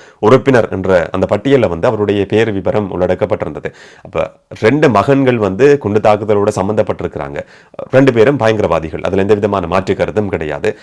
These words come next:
குண்டு தாக்குதல்ல ரெண்டு பேரும் உயிரிழக்கிறாங்க. அந்த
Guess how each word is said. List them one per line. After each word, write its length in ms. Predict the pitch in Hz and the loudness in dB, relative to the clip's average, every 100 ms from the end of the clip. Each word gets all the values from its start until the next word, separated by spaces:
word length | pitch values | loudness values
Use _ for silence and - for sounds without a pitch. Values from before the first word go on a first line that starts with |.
| - | -6
குண்டு 200 | - 101 | -2 0
தாக்குதல்ல 380 | 101 95 90 85 | 0 0 0 0
ரெண்டு 220 | 104 95 | 0 0
பேரும் 220 | 95 95 | -2 -2
உயிரிழக்கிறாங்க. 680 | 85 87 85 82 73 69 76 - - - | -4 -4 -6 -6 -10 -10 -12 -12 -20 -10
அந்த 440 | 95 95 90 | -2 2 2